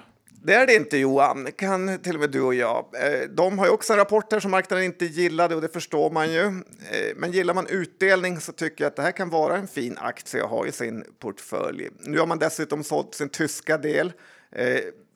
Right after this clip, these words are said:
visserligen till ett dåligt pris, men den här Tysklandsdelen har alltid varit lite av en härva, så ganska skönt att bli av med den. Eh, bemanning inom sjukvård, eh,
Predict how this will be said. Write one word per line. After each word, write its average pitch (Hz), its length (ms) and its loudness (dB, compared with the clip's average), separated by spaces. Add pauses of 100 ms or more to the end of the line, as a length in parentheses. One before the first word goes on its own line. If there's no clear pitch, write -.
visserligen 160 640 0
till 175 100 -4
ett - 100 -12
dåligt 165 340 -2
pris, 165 500 -4
men 139 240 -4
den 135 60 -4
här 139 80 -4
Tysklandsdelen 151 1000 -4
har 143 80 -2
alltid 151 440 -2
varit 120 440 -6
lite 123 280 -4
av 113 60 0
en 120 80 -6
härva, 127 460 -2
så - 120 -10
ganska 117 240 -8
skönt 120 440 -6
att 113 60 -10
bli - 100 -6
av - 160 -4
med - 120 -10
den. - 220 -8 (520)
Eh, - 260 -4
bemanning 139 680 -2
inom 147 260 -4
sjukvård, 175 840 -2
eh, 156 60 0